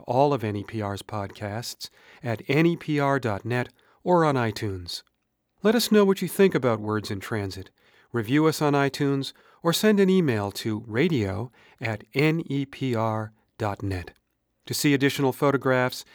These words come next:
and to read transcripts of all of our interviews, see the Words in Transit book, available from the University of Massachusetts Press. Proceeds from the sale of the book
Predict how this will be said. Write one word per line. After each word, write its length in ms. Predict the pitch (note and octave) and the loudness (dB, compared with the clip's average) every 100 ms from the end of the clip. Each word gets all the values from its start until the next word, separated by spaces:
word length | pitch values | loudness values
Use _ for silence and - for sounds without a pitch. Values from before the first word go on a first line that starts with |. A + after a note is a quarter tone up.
| - D3 | -12 -6
and 100 | C#3+ | -2
to 80 | D#3+ | 2
read 180 | D#3+ | 0
transcripts 640 | - E3+ E3 - - D#3 D#3 | 0 0 0 0 -4 -2 -2
of 120 | C3 | -2
all 280 | - D#3 F#3+ | 2 4 4
of 100 | C3 | 2
our 180 | G#2+ G2 | -2 -2
interviews, 560 | G2 F#2 F#2+ A2+ - - - - | -6 -8 -8 -8 -10 -14 -20 -16
see 220 | - A#3+ | -4 0
the 100 | A#3 | 2
Words 320 | F#3 E3 D#3 D3 | 2 2 0 -2
in 80 | |
Transit 540 | C#3 C3 B2 A2 A2 - | -2 0 0 -2 -6 -6
book, 400 | G#2 F#2 - - _ - | -8 -8 -18 -20 _ -8
available 460 | A#2 C3 D3 C3 A2+ | 0 2 2 2 -4
from 200 | - A2 | -4 -4
the 80 | A2+ | 0
University 560 | B2 A2 A#2 - A#2 | 0 0 -4 -4 -6
of 80 | A2 | -4
Massachusetts 800 | G#2+ G#2+ A2 - A#2 G2+ A2+ - | -4 -6 -8 -8 -6 -6 -8 -12
Press. 520 | - A2 F2 - - _ _ _ _ _ | -8 -8 -8 -12 -14 _ _ _ _ _
Proceeds 560 | - D3 D3+ C#3+ C#3 - | 2 2 4 2 0 -2
from 160 | B2+ | -4
the 60 | A2+ | -4
sale 360 | - F3 F#3+ D3+ | -4 0 0 -2
of 80 | |
the 60 | A2 | -4
book 400 | G#2 G2+ - | -6 -8 -8